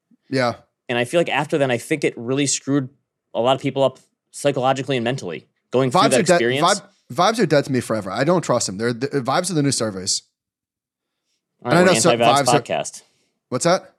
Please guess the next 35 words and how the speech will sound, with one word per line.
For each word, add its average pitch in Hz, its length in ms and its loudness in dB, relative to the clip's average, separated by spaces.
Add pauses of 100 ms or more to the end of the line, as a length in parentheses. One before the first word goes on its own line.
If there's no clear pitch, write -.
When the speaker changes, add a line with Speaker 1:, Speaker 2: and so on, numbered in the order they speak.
(120)
Speaker 2:
We're 123 80 -4
an 98 60 -2
anti-vibes 117 480 0
podca-, 107 420 -4
podcast - 380 -4
Speaker 1:
I, - 20 -2
yeah, 165 260 4
Speaker 2:
now. 151 60 -2
Speaker 1:
I, 156 140 0
I - 40 2
think, 185 380 -2
I 156 80 0
think 165 180 -4
we 151 120 2
are. 98 260 -4 (300)
That's 147 240 -4
right, 117 140 2
Ben. 107 120 -6
I 104 60 -10
think 127 160 -8
we 107 100 -6
are. 87 180 -14 (880)
Remember 233 400 4
all 156 280 4
of 131 140 -2
the 127 440 2 (580)
tech 147 280 -2
and 127 100 -4
fintech 131 300 -6
layoffs? 120 480 -6 (960)
Speaker 2:
Yes. 92 300 -4 (960)
Ten 127 140 -2
thousand 123 300 2
every 113 160 -2
day. 92 220 -2